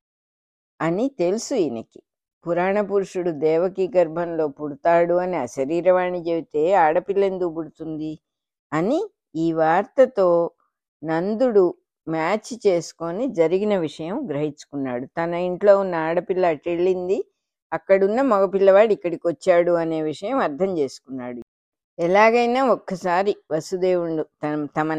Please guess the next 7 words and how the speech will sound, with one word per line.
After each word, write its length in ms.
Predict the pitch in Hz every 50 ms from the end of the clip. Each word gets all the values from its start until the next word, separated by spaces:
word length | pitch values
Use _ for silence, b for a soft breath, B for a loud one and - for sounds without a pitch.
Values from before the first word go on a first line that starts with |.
| 151
నాయకుడైన 840 | 147 139 135 139 160 196 226 247 240 254 247 220 214 202 185 175 156
వసుదేవుణ్ణి 840 | 143 139 143 - - 170 165 180 185 190 190 190 185 185 175 156 - _ _ _ _ _ _ _ _ _ _ _
కలిసి 440 | - 139 151 170 175 - - - 277 - - _ _ _ _ _ _ _ _ _ _ _
విషయం 440 | - 160 160 - - 220 233 254 254 226 170 135 - _ _ _ _ _ _ _
స్థిర-, 420 | - - - _ - 165 147 151 151 147 143 139 135 127 - -
అర్థం 420 | - 135 135 123 139 180 202 208
చేసుకోవాలి, 840 | 190 165 147 - - - - 143 143 147 143 139 135 139 156 170